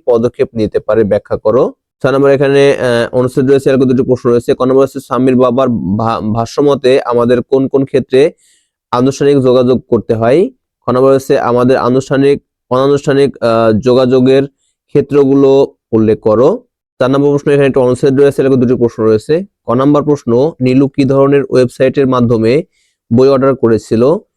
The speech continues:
ওয়েবসাইটটি ব্যবহারের সুবিধা সম্পর্কে লিখো। খ নম্বর প্রশ্ন রয়েছে পণ্য হাতে পাওয়ার পর নীলুর কেন তা চেক করে নেওয়া উচিত বলে তুমি মনে করো? এখানে একটা অনুচ্ছেদ রয়েছে এবং এখানে দুটি প্রশ্ন রয়েছে।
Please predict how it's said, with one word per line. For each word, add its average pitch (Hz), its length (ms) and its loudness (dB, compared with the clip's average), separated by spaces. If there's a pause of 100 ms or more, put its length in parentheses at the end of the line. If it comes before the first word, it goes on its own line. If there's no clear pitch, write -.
(260)
ওয়েবসাইটটি 131 640 0
ব্যবহারের 123 400 0
সুবিধা 131 480 -2
সম্পর্কে 117 480 -2
লিখো। 101 300 0 (720)
খ - 80 -12
নম্বর 131 160 0
প্রশ্ন 143 220 0
রয়েছে 143 300 0
পণ্য 131 340 -2
হাতে 123 320 -2
পাওয়ার 135 280 -2
পর 117 280 0 (160)
নীলুর 123 400 0 (100)
কেন 131 200 -2 (120)
তা 135 160 -4 (160)
চেক 135 180 -2 (100)
করে 135 160 0
নেওয়া 123 280 0 (560)
উচিত 170 260 0
বলে 131 300 2
তুমি 123 240 0
মনে 107 260 0
করো? 110 280 0 (920)
এখানে 131 160 0
একটা 127 120 0
অনুচ্ছেদ 131 400 0
রয়েছে 123 480 2
এবং 139 180 2
এখানে 131 220 2
দুটি 117 140 0
প্রশ্ন 123 280 -2
রয়েছে। 135 240 0